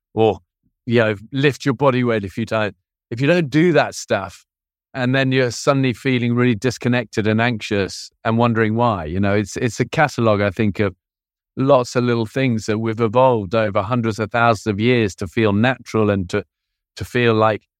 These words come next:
this is what we're meant to do. And when we ignore those things, you know, you could ignore it for a day and it's okay. And you could ignore one or two of them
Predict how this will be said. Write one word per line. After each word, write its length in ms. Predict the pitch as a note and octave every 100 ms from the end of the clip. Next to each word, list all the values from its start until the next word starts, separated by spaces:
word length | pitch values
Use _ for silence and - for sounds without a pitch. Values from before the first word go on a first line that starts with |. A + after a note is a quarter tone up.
| _ -
this 220 | B2 C#3
is 120 | B2+
what 160 | A#2+ A#2+
we're 140 | A2+
meant 240 | A2 A#2 G#2+
to 100 | G#2
do. 320 | A2 G#2+ F#2
And 100 | G#2
when 160 | A#2+ A#2
we 140 | A#2+
ignore 460 | A2+ A2+ B2+ D3+ C3+
those 300 | A2 G2 -
things, 520 | F#2+ F2 E2+ - - _ _ _ _ _ _ _
you 60 | D3
know, 80 | B2
you 160 | C3
could 140 | C#3 C3+
ignore 380 | B2+ A#2+ A#2
it 40 | F#2+
for 120 | A2
a 60 | F2+
day 240 | F#2+ F#2+
and 80 | G#2
it's 160 | F#2+
okay. 360 | G2 F2+ F#2+ G#2
And 100 | A2+
you 100 | G#2+
could 200 | - F#2+
ignore 500 | G2+ F#2+ G#2 G2 F#2
one 220 | F#2 G2
or 100 | G2+
two 260 | F#2 G2+ G2
of 120 | F#2
them 300 | F#2+ F#2 F2+